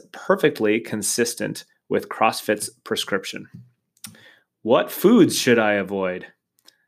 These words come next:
It's a different voice, different person asking this <laughs> question. Excessive consumption of high glycemic carbohydrates is the primary culprit in nutritionally caused health problems.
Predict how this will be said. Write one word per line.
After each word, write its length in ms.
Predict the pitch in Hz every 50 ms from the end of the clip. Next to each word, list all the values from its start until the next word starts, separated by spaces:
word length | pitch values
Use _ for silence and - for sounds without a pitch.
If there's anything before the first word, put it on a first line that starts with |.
| _ _ _ _
It's 120 | _ -
a 40 | 101
different 300 | 90 98 - 101 95 92
voice, 260 | 95 92 90 - -
different 300 | - - - - - 92
person 280 | - - - - - -
asking 260 | - - - - 196
this 120 | - - -
<laughs> 0 |
question. 420 | - - - - - - - - _ - - - - - - - - - - -
Excessive 680 | 127 127 - - - - 190 208 196 - - 196 170 -
consumption 640 | - 196 196 165 - 185 180 175 160 - - 120 107
of 100 | 95 95
high 380 | - - - - 139 147 165 170
glycemic 760 | 156 156 156 156 156 156 - - 165 151 127 92 - - _ _ -
carbohydrates 1080 | - - 143 147 147 147 147 143 135 139 143 147 143 113 110 101 - - - - - - _ - - _ _ _
is 160 | - - 98 -
the 80 | 107 -
primary 560 | - - - 139 147 156 160 160 160 160 156
culprit 600 | 160 - - 170 160 - - 104 95 - - _ _ _ _ _ _
in 180 | - 120 113 113
nutritionally 840 | 110 107 104 - - - 147 147 - - 147 147 147 147 147 147
caused 540 | - - - 120 117 113 110 110 110 - -
health 360 | - - - - - - -
problems. 580 | - - - - - 87 - - - - -